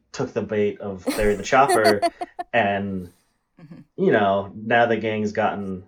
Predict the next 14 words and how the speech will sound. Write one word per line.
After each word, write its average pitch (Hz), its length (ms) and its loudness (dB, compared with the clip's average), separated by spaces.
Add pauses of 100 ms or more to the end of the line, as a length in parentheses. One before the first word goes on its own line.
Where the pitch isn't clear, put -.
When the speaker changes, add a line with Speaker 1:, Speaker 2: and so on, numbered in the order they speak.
Speaker 1:
so - 360 0
much 131 180 0
more 110 160 -2
information 98 640 -4
and 92 180 -12
has 98 200 -4
a, 95 40 -2
Speaker 3:
Mm-hmm. 90 260 -6
Speaker 1:
a, 82 160 -10 (380)
a 113 60 -2
lot 120 260 2
to 110 80 -8
work 117 220 0
on. 160 320 -2